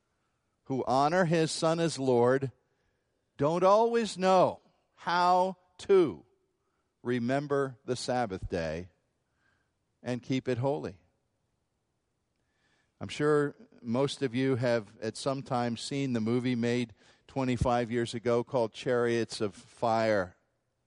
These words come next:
I don't think anyone has excelled, at least not any secular filmmaker,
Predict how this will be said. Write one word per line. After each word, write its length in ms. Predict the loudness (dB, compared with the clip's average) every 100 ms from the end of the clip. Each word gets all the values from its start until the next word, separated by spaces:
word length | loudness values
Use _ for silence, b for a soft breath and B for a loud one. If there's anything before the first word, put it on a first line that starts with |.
| _ b b b b b b -12
I 60 | -6
don't 220 | -4 -4
think 240 | -2 -4 -2
anyone 500 | -2 -2 -2 -2 0
has 600 | 0 0 0 -2 -8 -12 -10
excelled, 960 | -10 -10 -12 -4 2 4 2 0 -6 -12 -20 _ -14
at 80 | -8
least 300 | -6 -6 -4
not 220 | -4 -2
any 200 | -2 -4
secular 640 | -6 -2 -2 -2 -4 -4
filmmaker, 680 | -4 -4 -4 -4 -6 -4 -6